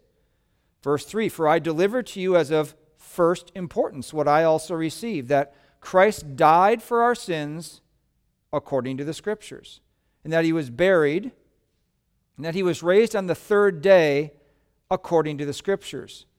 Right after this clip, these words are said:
And that he appeared to Cephas, or Peter, then to the twelve.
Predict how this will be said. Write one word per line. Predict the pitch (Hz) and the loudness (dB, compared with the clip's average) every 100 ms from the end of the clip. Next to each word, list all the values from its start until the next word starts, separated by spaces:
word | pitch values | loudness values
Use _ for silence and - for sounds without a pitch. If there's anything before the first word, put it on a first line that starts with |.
| _ _ _ _ - | _ _ _ _ -10
And | |
that | 147 | -6
he | 139 | -4
appeared | 135 - 143 127 | -6 -4 -6 -6
to | |
Cephas, | - 135 127 180 - | -10 -10 -10 -12 -14
or | 147 | -16
Peter, | - 139 113 123 202 _ _ _ _ _ _ | -12 -10 -8 -10 -12 _ _ _ _ _ _
then | 123 120 | -10 -6
to | 165 | -6
the | |
twelve. | - - 165 139 135 208 - | -8 0 4 4 2 -2 -8